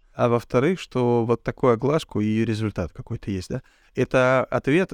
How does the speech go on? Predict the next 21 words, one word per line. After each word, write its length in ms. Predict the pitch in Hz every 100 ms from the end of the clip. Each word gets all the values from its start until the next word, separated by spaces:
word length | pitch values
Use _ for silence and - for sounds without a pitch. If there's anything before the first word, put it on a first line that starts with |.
| -
э, 200 | 127 123
вот 220 | 120 -
тем 180 | - 127
людям, 240 | 135 143
которые 260 | 127 117 117
спрашивают, 400 | - 135 - 110
зачем 320 | 113 - 131
мы 200 | 113 104
в 40 |
своё 220 | - 98 98
время 240 | 104 101
начали 360 | 101 98 - -
писать 300 | - 101 101
подкаст. 440 | 110 - 147 -
Вот 240 | 127 196
ответ 280 | 156 - 175
на 120 | 127
этот 200 | 120 -
вопрос. 380 | - 113 110 -
Антон, 260 | 123 117 98
скажи-ка. 520 | - 107 120 - 151